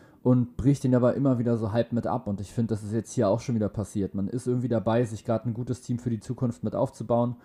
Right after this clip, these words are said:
Und so auf halbem Weg in dieser Saison, wo man jetzt auch wieder dabei ist, sich vielleicht einen ganz guten Draftpick schon mal mit abzuholen, die jungen Talente weiterzuentwickeln, entschließt man sich jetzt dazu,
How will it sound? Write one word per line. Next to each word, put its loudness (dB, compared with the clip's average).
Und 4
so 4
auf 2
halbem 4
Weg 4
in -2
dieser 2
Saison, 2
wo -6
man 0
jetzt -4
auch -2
wieder 2
dabei 2
ist, -2
sich -8
vielleicht 0
einen -4
ganz -4
guten -6
Draftpick -2
schon -4
mal 2
mit -2
abzuholen, 0
die -2
jungen 2
Talente 0
weiterzuentwickeln, 0
entschließt -4
man -2
sich -6
jetzt -4
dazu, 0